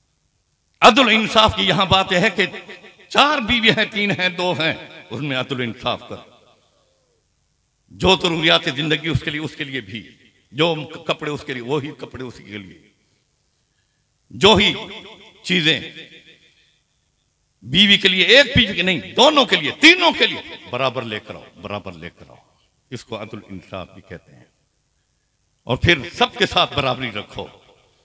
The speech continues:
دین میں بھی، دنیا میں بھی۔ سن لو، سن لو، سن لو، اللہ،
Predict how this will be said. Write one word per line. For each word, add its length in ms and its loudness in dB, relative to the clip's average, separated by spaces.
دین 500 6
میں 100 8
بھی، 220 2
دنیا 340 4
میں 160 4
بھی۔ 280 2
سن 180 -4
لو، 400 -2
سن 120 -4
لو، 360 -4
سن 220 -12
لو، 200 -18
اللہ، 220 -18